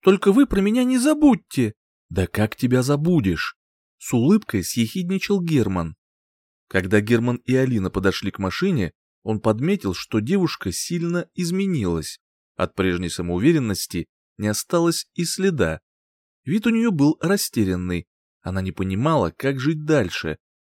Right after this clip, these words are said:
а главное, где. Неожиданно для себя Герман погладил ее по плечу и отечески поправил волосы. В глазах Алины блеснули слезы, и она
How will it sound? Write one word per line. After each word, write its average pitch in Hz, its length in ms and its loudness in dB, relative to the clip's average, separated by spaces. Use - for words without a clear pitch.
а 113 120 0
главное, 180 540 -2
где. 139 440 0
Неожиданно 117 720 0
для 95 180 0
себя 131 460 0
Герман 123 460 0
погладил 110 540 2
ее 104 160 2
по 113 120 -4
плечу 127 520 -2
и 127 120 0
отечески 202 580 -2
поправил 131 600 0
волосы. 87 640 -2
В 90 80 -12
глазах 87 420 -2
Алины 95 360 -2
блеснули 113 580 -2
слезы, 98 600 -2
и 107 100 0
она 151 320 0